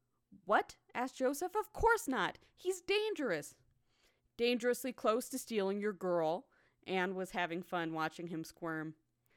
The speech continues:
"No, it's just that." Joseph pulled to a stop in front of their house. Deli hopped out immediately and Anne followed. "Just that what?"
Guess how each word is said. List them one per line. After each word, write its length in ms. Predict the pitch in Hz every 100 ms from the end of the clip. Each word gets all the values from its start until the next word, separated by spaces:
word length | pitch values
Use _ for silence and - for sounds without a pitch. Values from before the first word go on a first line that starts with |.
| _ _ -
"No, 380 | 294 370 359
it's 240 | - - -
just 200 | 285 -
that." 200 | 277 - - _ _ _ _ _ _ _ _ -
Joseph 420 | 262 254 254 -
pulled 320 | - 220 208
to 140 | 208 185
a 60 |
stop 400 | 180 196 180 175
in 100 | 180
front 220 | 175 170
of 120 | 175 -
their 160 | 156
house. 420 | 170 160 151 - - 196 -
Deli 300 | 208 214 202
hopped 320 | 190 185 -
out 180 | 175 170
immediately 580 | 175 175 180 156 156 151
and 100 | 156
Anne 200 | 156 160
followed. 500 | - 156 156 147 143 _ _ _ _ -
"Just 220 | 269 -
that 220 | 269 175
what?" 260 | 165 135